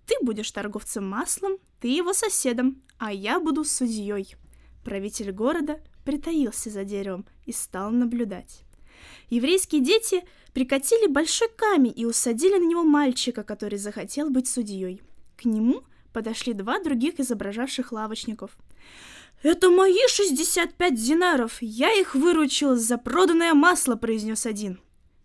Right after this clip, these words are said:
«Нет, это мои деньги!» — отвечал другой. «Я считал их, завернул в красный платок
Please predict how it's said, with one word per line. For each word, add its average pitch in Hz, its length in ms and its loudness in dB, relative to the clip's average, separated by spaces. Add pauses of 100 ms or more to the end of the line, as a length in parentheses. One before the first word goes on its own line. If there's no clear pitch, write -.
«Нет, 190 680 -4
это 214 260 -6
мои 208 360 0
деньги!» — 320 360 4
отвечал 254 480 0
другой. 254 500 -2 (400)
«Я 254 240 2
считал 320 520 2
их, 285 140 4
завернул 254 460 4
в 269 80 -10
красный 349 480 0
платок 349 500 -2